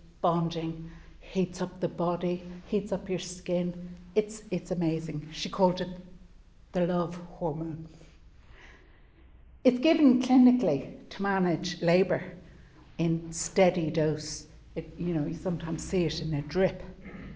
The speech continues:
But when it's naturally produced, it comes in huge amounts, and not in a steady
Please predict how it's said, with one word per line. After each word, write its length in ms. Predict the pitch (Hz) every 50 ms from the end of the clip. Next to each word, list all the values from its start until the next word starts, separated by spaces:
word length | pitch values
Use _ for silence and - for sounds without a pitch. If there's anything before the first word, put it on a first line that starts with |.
| - - - - - - - - - - - - - - - - -
But 220 | 233 220 - -
when 200 | 262 269 269 262
it's 200 | 233 247 262 -
naturally 760 | 185 185 190 196 - - - - - - 220 190 185 175 156
produced, 680 | - - - 156 - - 160 151 151 143 - - - - - - - - - - - - -
it 240 | 208 208 208 - -
comes 420 | - 214 208 202 202 190 175 -
in 180 | 185 180 180 170
huge 960 | - - - - - - - - 214 202 202 185 151 - - - - - - - -
amounts, 480 | 170 156 147 139 143 147 - - - - - - - - - - - - - - - - - - -
and 380 | 180 180 180 180 180 - - - - - - - - - - - - - - -
not 360 | 190 202 226 226 - - -
in 200 | - 180 175 175
a 60 | 165
steady 720 | - - - - - 202 208 208 208 185 - - - -